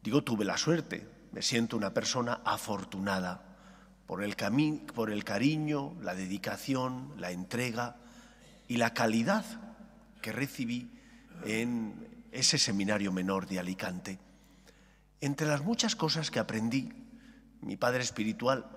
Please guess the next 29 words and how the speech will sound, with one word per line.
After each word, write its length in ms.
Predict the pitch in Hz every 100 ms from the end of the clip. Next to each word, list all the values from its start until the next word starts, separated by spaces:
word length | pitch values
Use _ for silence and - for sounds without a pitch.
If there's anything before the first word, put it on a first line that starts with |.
| - -
que 100 | 85
ya 380 | 110 104 - -
no 100 | 101
está 220 | 107 110
aquí 180 | 107 117
con 220 | - 98
nosotros, 640 | 101 - 165 110 92 - -
seguro 440 | - 98 104 123 101
que 100 | 95
está 220 | - 107
con 160 | 92 95
Dios 220 | 110 113
en 140 | 117
el 80 | 131
cielo, 400 | - 104 87 87 - - - - - - - -
mi 100 | 127
padre 200 | 165 190
espiritual 600 | 185 151 131 - 139 123
me 140 | 120
enseñó 460 | 151 - 135 113 107 - - - - - - - -
que 120 | - 143
el 100 | 185
alma 320 | 190 190 185
pasa 380 | 151 - 135 -
por 160 | 101
distintos 580 | 95 - 117 104 107 -
estados 600 | 90 - 82 73 78 -
de 140 | 92 82
ánimo 460 | 76 65 73 85